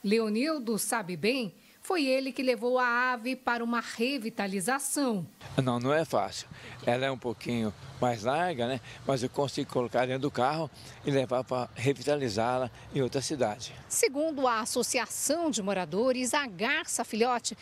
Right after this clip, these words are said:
Speaker 1: não tem um valor comercial para a venda. Ela é feita de sucata.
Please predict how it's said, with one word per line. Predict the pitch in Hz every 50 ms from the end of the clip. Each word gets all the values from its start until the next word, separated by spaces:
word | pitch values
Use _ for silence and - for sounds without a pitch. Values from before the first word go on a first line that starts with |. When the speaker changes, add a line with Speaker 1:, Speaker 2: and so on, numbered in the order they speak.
| - - - - -
Speaker 1:
não | - 392 392
tem | - - 320 330 349
um | 339 311 269
valor | 196 165 202 233 247 226 196 190 202 226 262 269 269 262 -
comercial | - - 240 240 240 226 - - - 240 226 220
para | - 233 233 233 220
a | 196
venda. | 165 190 208 220 214 196 185 151 - - - - - - -
Ela | 247 240 233 214
é |
feita | - - - 247 240 240 - - 247 220
de | 185 202 233
sucata. | - - - - 320 - - - - - 180 165 - _ - 131